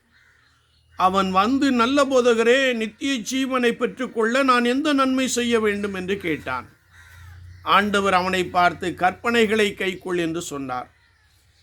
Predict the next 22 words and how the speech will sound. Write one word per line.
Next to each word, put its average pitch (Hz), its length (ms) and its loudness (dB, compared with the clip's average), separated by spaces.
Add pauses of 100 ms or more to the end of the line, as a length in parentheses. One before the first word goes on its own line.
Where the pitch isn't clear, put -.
(160)
"என் 254 260 2
சிறு 339 580 0
வயது 294 380 2
முதல் 277 320 0
நான் 240 260 -2
கற்பனைகளை 233 720 -2
கைக்கொண்டிருக்கிறேன்" 202 1040 -2
என்றும் 180 320 -6
சொன்னான். 135 520 -8 (420)
அப்படி 160 260 -2
என்றால், 151 500 -2 (240)
"இன்னும் 294 360 2
என்னிடத்தில் 277 480 0
என்ன 269 280 2
குறைவு 311 600 2
உண்டு?" 262 300 -2
என்றும் 240 360 -2
கேட்டான். 139 600 -10 (920)
ஆண்டவர் 240 640 2
அவனை 214 320 0
பார்த்து 190 400 -4
சொன்னார், 151 680 -4